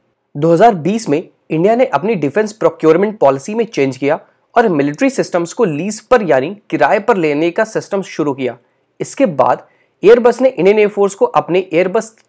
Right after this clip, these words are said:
ए थ्री थर्टी एमआरटीटी एरियल टैंकर को लीज पर देने का ऑफर दिया है, जिसमें इंडिया को अभी कम पेमेंट करनी होगी। इसके अलावा फ्रांस ने भी इंडिया को Airbus ए थ्री थर्टी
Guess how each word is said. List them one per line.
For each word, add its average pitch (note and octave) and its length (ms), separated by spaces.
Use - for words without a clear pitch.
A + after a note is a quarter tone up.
ए G3+ 160
थ्री A3 140
थर्टी F3+ 440
एमआरटीटी F3+ 640
एरियल F3 200
टैंकर C#3+ 340
को G3 140
लीज G3 320
पर A3 200
देने D#3+ 280
का G3 80
ऑफर D#3 240
दिया C3+ 220
है, D3+ 160
जिसमें G#3 280
इंडिया D#3 380
को A#3 120
अभी F#3+ 340
कम G#3+ 240
पेमेंट G3+ 300
करनी C#3+ 260
होगी। C3+ 300
इसके F3 260
अलावा C3+ 360
फ्रांस G3 360
ने B3 100
भी A3 140
इंडिया F3 280
को G3+ 320
Airbus G3 400
ए D#3 300
थ्री C4 160
थर्टी F#3+ 360